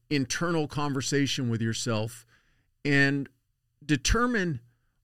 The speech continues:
are you doing this or do you have a desire to be your own boss because you really want to start and create a company that's gonna grow?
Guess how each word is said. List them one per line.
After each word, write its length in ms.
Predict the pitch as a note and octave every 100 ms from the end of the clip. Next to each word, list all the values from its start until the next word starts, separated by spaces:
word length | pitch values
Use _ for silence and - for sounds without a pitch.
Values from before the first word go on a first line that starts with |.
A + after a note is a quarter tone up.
| _
are 100 | C#3+
you 120 | D3
doing 520 | C#3 A2+ E3+ A3+ A3+
this 380 | G#3 G#3 G3 - -
or 160 | D#3
do 100 | C3+
you 140 | C#3 C3
have 180 | G3 G3
a 60 |
desire 480 | F3 D#3 D3+ D3+ D3+
to 60 | C3
be 140 | B2+
your 200 | C3+ C3+
own 140 | B2+
boss 580 | A2 A#2 A#2+ B2+ - - _ _ _ _ _ -
because 580 | B2+ - - A3+ E3
you 100 | E3+
really 360 | D3 B2+ D#3 D#3
want 400 | B2+ A#2 B2+ E2
to 420 | - C3 B2 A2+ - _ _ _
start 580 | - - - C#3 C#3 - _ _ _ _ _ _ -
and 440 | C3 B2 A#2 A2+ -
create 540 | - - D#3 D#3 D3 D#3+
a 40 |
company 460 | - C#3+ C3+ D3+ D3+
that's 180 | C3 -
gonna 220 | C3+ A#2+
grow? 480 | G#2+ A#2 A#2+ C#3